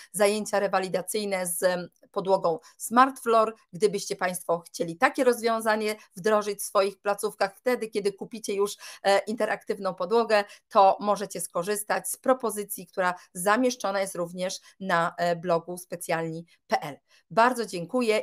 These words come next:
i polecam, e, z całego serca, em, podłogę Smart Floor. Zyta Czechowska.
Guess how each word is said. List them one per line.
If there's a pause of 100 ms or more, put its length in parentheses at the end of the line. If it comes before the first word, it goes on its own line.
i (220)
polecam,
e,
z
całego
serca, (220)
em,
podłogę (100)
Smart
Floor. (220)
Zyta
Czechowska.